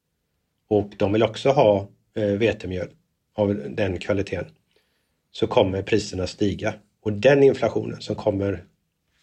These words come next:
dels att det inte blir billigare att producera och dels att köpkraften ökar i, eh, Asien, kommer sätta enorm press på oss i väst. För att,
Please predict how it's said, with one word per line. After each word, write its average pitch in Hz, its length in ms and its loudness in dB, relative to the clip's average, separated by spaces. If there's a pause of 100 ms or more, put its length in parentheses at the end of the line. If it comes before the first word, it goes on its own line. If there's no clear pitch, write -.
(120)
dels 131 240 6
att 131 80 4
det 135 60 2
inte 120 140 0
blir 107 120 -2
billigare 101 280 0
att 101 80 -8
producera 131 600 4 (460)
och 104 120 -4
dels 104 420 2
att 98 140 -10
köpkraften - 680 -2
ökar 98 480 -4
i, 92 300 -8
eh, 92 140 -8 (280)
Asien, 117 480 0 (960)
kommer 104 200 0
sätta 101 220 -2
enorm 117 480 4
press - 360 -6 (100)
på 107 120 -4
oss - 380 -10
i 98 100 -6
väst. - 420 -6
För 104 160 -6
att, 101 160 -4